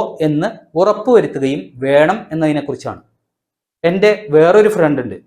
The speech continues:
അവൻ ഗൾഫിലാ. അവൻ ചെയ്യുന്ന പണി എന്ന് പറയുന്നത് വസ്തു വാങ്ങിക്കഴിഞ്ഞാൽ ഉടനെ ലോൺ വെക്കും,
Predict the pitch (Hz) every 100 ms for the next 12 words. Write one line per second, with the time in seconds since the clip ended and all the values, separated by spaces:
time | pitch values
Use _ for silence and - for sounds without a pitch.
0 | _ _ _ - 170 208 226 - 139 131
1 | 135 101 - _ _ _ _ 190 262 254
2 | 240 180 185 180 151 156 156 143 151 143
3 | 123 117 - - 131 156 151 - 220 -
4 | 139 139 143 170 160 139 139 139 127 131
5 | 135 190 - 123 120 123 123 -